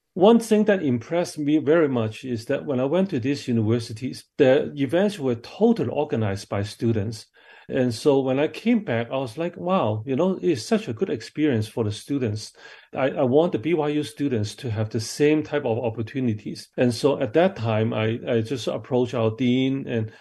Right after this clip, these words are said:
and she was very supportive, and, and the students were very excited, uh, to have this opportunity. And, and so that's how the B Y U China Conference was born. We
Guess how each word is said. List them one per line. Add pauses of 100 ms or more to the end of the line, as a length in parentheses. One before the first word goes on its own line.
and
she
was
very
supportive, (140)
and,
and
the
students
were
very
excited, (120)
uh,
to
have
this
opportunity.
And, (360)
and
so
that's
how
the
B
Y
U
China
Conference
was
born.
We